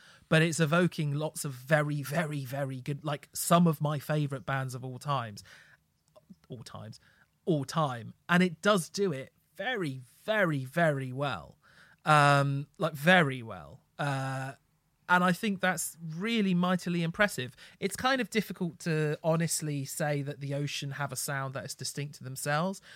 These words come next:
but in terms of ripping off brilliant bands,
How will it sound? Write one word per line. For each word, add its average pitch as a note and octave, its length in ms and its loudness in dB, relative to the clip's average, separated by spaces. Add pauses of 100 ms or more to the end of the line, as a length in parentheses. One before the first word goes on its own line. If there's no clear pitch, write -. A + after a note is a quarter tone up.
(220)
but F#3+ 100 0
in G3 100 0
terms C#4 380 2
of C#3+ 300 -2
ripping E3 340 2
off - 280 -6 (220)
brilliant D#3 680 4
bands, E3 540 -2